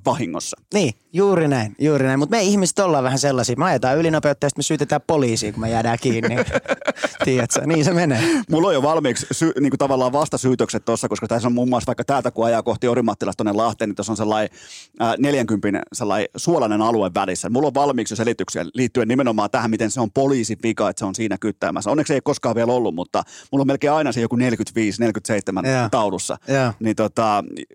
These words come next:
Speaker 1: niin tota, toi, toi kaikki pitää paikkansa,
Speaker 2: Se
Speaker 1: mutta
Speaker 2: päivä tulee vielä, on varovainen.
Speaker 1: Se päivä, mulla ei koskaan tullut sakkoja.
Speaker 2: Kova.
Speaker 1: Voitko uskoa? Ei ikinä.
Speaker 2: Mulle on tullut monetkin sakot.
Speaker 1: Oi, oi, tuhma. Ja ai, ai, kohu.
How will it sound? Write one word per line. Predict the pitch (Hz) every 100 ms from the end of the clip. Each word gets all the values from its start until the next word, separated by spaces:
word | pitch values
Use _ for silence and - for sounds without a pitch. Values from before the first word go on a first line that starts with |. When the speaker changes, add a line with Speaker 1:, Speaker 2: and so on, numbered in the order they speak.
| 78 -
Speaker 1:
niin | 131
tota, | 113 - 117 107
toi, | 147 131 -
toi | 147 131
kaikki | 131 117
pitää | 107 110 101
paikkansa, | - 113 - 123
Speaker 2:
Se | -
Speaker 1:
mutta | 143
Speaker 2:
päivä | 143 135
tulee | 127 135 117
vielä, | 113 107 107
on |
varovainen. | 110 110 92 64
Speaker 1:
Se | 78
päivä, | - - 277
mulla | 220 254
ei |
koskaan | - 277 147
tullut | 120
sakkoja. | 120 - - - -
Speaker 2:
Kova. | - 202
Speaker 1:
Voitko | - 190
uskoa? | 190 - 101
Ei | 196
ikinä. | 254 120 - - - -
Speaker 2:
Mulle | 127 160 135
on | 127
tullut | 127 123
monetkin | 131 123 - -
sakot. | - 165
Speaker 1:
Oi, | 196 165
oi, | 139
tuhma. | 170 165 151 135
Ja | 127 147
ai, | 156 135
ai, | 120
kohu. | 156 131 123